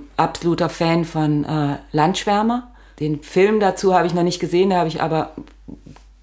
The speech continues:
Gemischtes gehört. Da scheint es mir so, als sei es ihr vielleicht nicht so gut gelungen, d-, zumindest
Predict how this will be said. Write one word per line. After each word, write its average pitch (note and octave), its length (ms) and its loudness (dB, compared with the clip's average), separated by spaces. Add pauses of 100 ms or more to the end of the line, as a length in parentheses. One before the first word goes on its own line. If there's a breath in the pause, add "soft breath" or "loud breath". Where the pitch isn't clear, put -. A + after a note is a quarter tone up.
(220)
Gemischtes G#3 500 0
gehört. G3 640 2 (500 loud breath)
Da E3 160 -4
scheint E3+ 300 0
es F3 100 -6
mir E3+ 160 0
so, E3+ 220 2
als D#3 240 0
sei D#3 160 4
es D#3+ 100 -4
ihr D#3 100 -4
vielleicht D3 300 -4
nicht G#3+ 160 0
so A#3+ 100 -2
gut A3+ 200 -2
gelungen, G3+ 340 2 (140)
d-, - 100 -2
zumindest D#3 440 2